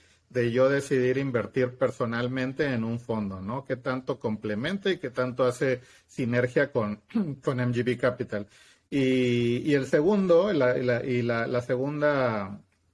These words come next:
la segunda posibilidad es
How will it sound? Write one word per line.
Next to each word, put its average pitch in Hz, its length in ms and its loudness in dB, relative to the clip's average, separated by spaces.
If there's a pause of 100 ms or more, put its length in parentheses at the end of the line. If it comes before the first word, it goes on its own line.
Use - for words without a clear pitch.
(1400)
la 127 200 0
segunda 143 640 0
posibilidad 147 800 2
es 131 380 2